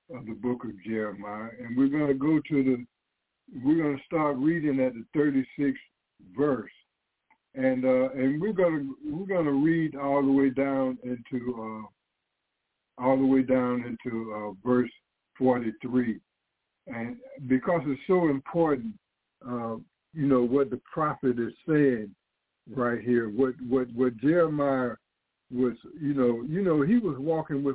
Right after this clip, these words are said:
God from when he was a little child, and he was brought up in, in the household of, uh, of, of, of what we could call the elite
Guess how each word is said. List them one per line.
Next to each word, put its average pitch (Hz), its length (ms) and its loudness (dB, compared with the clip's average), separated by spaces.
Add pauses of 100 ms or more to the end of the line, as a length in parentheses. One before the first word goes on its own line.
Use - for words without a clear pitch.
God 135 380 -2
from 123 300 -4
when 135 160 0
he 160 160 -2
was 135 200 2 (120)
a - 20 -2
little 127 380 2 (240)
child, 101 480 -4 (720)
and 131 400 0
he 151 180 2
was 147 220 2 (100)
brought 180 340 0
up 175 280 2
in, 135 500 -2
in 131 180 0
the 123 140 2
household 120 840 0 (560)
of, 123 240 2 (100)
uh, 113 340 -4 (240)
of, 123 240 2 (320)
of, 131 220 -4 (460)
of 127 180 0
what 143 240 2
we 151 140 -4
could 135 180 -6
call 139 400 0
the 127 140 0
elite 143 640 0